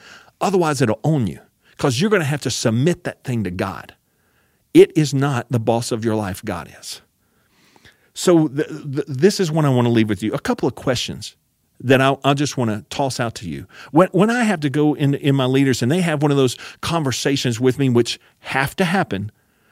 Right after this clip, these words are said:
where they say, "Chad, I'm gonna lay out something you're gonna need to change, in an area where you're gonna need some correction. I'm about to give you some correction."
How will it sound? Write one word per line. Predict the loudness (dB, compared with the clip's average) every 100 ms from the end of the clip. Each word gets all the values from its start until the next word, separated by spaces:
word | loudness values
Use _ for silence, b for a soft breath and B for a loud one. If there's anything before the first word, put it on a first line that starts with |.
| b b
where | 2
they | 2
say, | 0 -2
"Chad, | 0 -2 -2
I'm | -2 -2
gonna | -2 -2
lay | -2 -2
out | -4 -6
something | -8 -6 -2
you're | -2
gonna | -2 -2
need | -2
to | -4
change, | -6 -6 -8 -6
in | -2
an | 0
area | 2 2 0
where | 0
you're | -2 -2
gonna | -2 -2
need | -2 -4 -8
some | -10 -8
correction. | -6 -6 -6 -6 -10 B B B -2
I'm | 0
about | 0 -2
to | -2
give | -2
you | -4
some | -6 -8
correction." | -4 -4 -4 -10